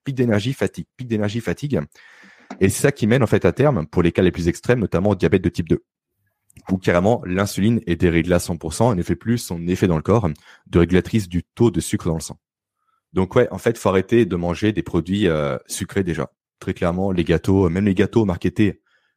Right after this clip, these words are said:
euh, Weight Watchers, j'en passe, c'est de la saloperie, pour être transparent avec vous. Euh, tout ce qui est pain, malheureusement, ça en est aussi. Les pâtes blanches, c'est pareil. Je pense qu'il faut manger un maximum aujourd'hui, et c'est même sûr d'ailleurs, de produits déjà naturels.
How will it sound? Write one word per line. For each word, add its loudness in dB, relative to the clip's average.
euh, 2
Weight 2
Watchers, 2
j'en -6
passe, 0
c'est -6
de -4
la -2
saloperie, -4
pour -2
être -4
transparent -4
avec -2
vous. -2
Euh, 4
tout -2
ce -8
qui -2
est 4
pain, 0
malheureusement, 2
ça -6
en -6
est -6
aussi. -4
Les 4
pâtes -2
blanches, -4
c'est -8
pareil. -6
Je -2
pense 0
qu'il -6
faut 2
manger 2
un 2
maximum 0
aujourd'hui, -2
et -10
c'est -10
même -4
sûr -2
d'ailleurs, 4
de -2
produits 0
déjà 0
naturels. -2